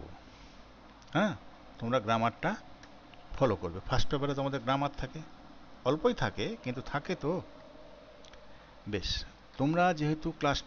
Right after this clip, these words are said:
two, three এই দু-, দুটো ক্লাসেই grammar পড়ে এসেছো, তাহলে আমার ধারণা তোমরা গ্রামারের যে প্রাথমিক লেসন, সেগুলো তোমরা জানো। যেমন গ্রামার কাকে বলে,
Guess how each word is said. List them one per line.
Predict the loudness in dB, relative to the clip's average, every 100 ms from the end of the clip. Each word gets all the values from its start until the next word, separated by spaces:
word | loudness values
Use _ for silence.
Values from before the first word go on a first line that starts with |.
| 2
two, | 2 2 0
three | 0 2 2 0
এই | 0 0 0 0
দু-, | 0 2
দুটো | 0 -2 -2 0 2 2 -2 -14 -16 -18 -18 -20 -20 -2
ক্লাসেই | 4 4 4 2 0
grammar | 0 0 2 0 0
পড়ে | 4 4
এসেছো, | 4 -2 -4 -6 -6 -10
তাহলে | -10 -4
আমার | 0 0
ধারণা | 0 -2 -2 -4 -6 -8 -10 -12 -14 -14 -18 -18 -18 -18 -18 -18 -20 -20 -20 -20 -18 -8
তোমরা | -4 0 0
গ্রামারের | 2 2 2 2
যে | -2
প্রাথমিক | 0 2 4 4 4 0 -8 -18 -18 -20 -20 -20 -20 -20 -20 -20 -20 -18 -18 2
লেসন, | 8 8 6 0
সেগুলো | 0 0 0
তোমরা | 0 0 0
জানো। | -2 -6 -10 -14 -16 -16 -18 -16 -16 -16 -16 -18 -18 -18 -18 -18 -20 -20 -20 -16 -2
যেমন | 2 4 4 0 -4 -16 -18 -20 -20 -18 -4
গ্রামার | 4 4 4
কাকে | 0 -2 -2
বলে, | 0 0 -2